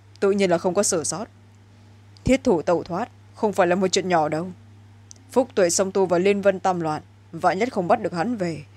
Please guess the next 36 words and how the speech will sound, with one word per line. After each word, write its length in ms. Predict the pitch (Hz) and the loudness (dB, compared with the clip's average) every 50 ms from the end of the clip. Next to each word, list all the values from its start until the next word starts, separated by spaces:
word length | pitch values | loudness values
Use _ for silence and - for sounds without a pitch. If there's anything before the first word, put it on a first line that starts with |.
| - - - - | -20 -20 -20 -6
để 140 | - 190 190 | 0 0 0
cho 140 | 175 - 185 | 2 2 2
hắn 160 | 175 196 233 | 2 0 2
lẻn 200 | 233 214 180 165 | 4 2 2 2
đến 120 | 170 202 226 | 2 -4 -2
kinh 180 | - 220 196 | -2 -4 -4
thành, 240 | 190 202 175 160 156 151 - - - - - - - | -4 -8 -8 -8 -10 -14 -18 -20 -20 -20 -20 -12 -2
báo 200 | 190 165 175 247 | 0 0 0 2
mọi 180 | 262 247 190 | 2 0 0
việc 140 | 180 180 175 | 0 0 -2
với 100 | 190 196 | 0 0
Gia 160 | 196 196 175 | 2 0 0
Cát 180 | 170 185 226 - | 0 -2 -4 -2
tiên 180 | - 185 175 | -2 -2 0
sinh. 300 | 170 - 180 170 165 165 151 143 - - - - - - - - - - | 0 0 -2 -2 -6 -8 -14 -16 -20 -20 -20 -20 -20 -20 -20 -20 -20 -14
Vậy 200 | 190 175 196 196 | -4 0 0 0
thì 120 | 180 190 180 | 2 0 0
kết 200 | 170 254 302 - | 2 0 0 2
thù 160 | 240 185 160 | 0 -4 0
kết 140 | - 214 226 | -2 -2 -2
oán 260 | - 185 180 208 262 | 0 0 0 0 0
chỉ 120 | - 226 | -2 -2
là 120 | 170 165 165 | -2 -2 -2
chuyện 200 | - 185 165 185 | -4 -4 -4 -2
nhỏ 200 | 180 165 147 135 | 0 0 0 -2
thôi. 320 | - 175 175 175 175 180 160 - - - - - - - - - - - - | -4 -6 -8 -8 -8 -10 -14 -18 -20 -20 -20 -20 -20 -20 -20 -20 -20 -18 -16
Vạn 240 | 175 170 185 170 185 | 0 2 2 2 4
nhất 120 | 202 240 262 | 0 -2 0
phó 140 | - 185 190 | 2 0 0
thừa 180 | - - 214 180 | 2 0 -4 -4
tướng 240 | - 185 185 247 254 | -2 -4 -4 -2 -4
mà 60 | 185 | -4
không 220 | - 190 180 190 | -2 -2 -6 -2
vui, 260 | 175 190 190 190 185 | 0 2 2 2 0
vậy 180 | 180 175 165 143 | 0 -4 -6 -6
thì" 380 | - 175 165 156 151 147 143 | -6 -10 -10 -8 -10 -12 -14